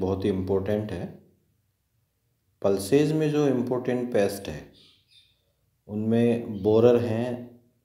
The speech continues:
सैप फीडर्स हैं और लीफ फीडर्स हैं।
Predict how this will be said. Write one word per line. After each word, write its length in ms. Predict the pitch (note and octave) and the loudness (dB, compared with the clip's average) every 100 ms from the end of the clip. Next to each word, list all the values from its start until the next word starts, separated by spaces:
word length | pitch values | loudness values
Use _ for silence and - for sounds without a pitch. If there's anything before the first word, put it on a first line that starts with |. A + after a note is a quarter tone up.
| - | -20
सैप 420 | - G2 G#2 G#2 | -8 -2 0 0
फीडर्स 440 | - A2 A2+ A2+ - | -2 2 2 2 -2
हैं 500 | G#2+ A#2 A#2+ A#2+ - | -2 -4 -6 -12 -12
और 220 | - G2+ | -6 -4
लीफ 380 | G2+ G#2+ C3+ - - - | -2 0 0 -2 -6 -2
फीडर्स 420 | A2+ A2 E2+ - | 4 4 2 -6
हैं। 140 | - | -12